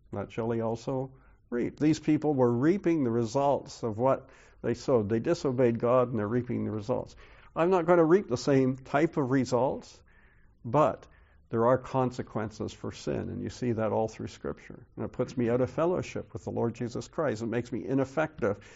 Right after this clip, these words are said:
uh, in his service. And so I want to keep short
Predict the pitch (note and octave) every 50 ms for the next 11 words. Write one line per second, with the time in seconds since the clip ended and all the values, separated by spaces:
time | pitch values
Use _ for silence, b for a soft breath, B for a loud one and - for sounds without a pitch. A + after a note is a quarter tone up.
0 | B B B B B B - A2+ - - - A#2+ B2 A2 G#2+ B2 A#2+ - - -
1 | - D#3+ C#3+ B2+ A2+ G2 - - - - - - _ _ - G#2 G#2 G2+ - -
2 | C3 B2+ A#2+ A#2 A2 b b b b b b b b _ A#2 A2 A2+ A2+ A2+ A2+
3 | A2 A2 - B2+ - - - - - - A#2 A2 G#2 G2+ -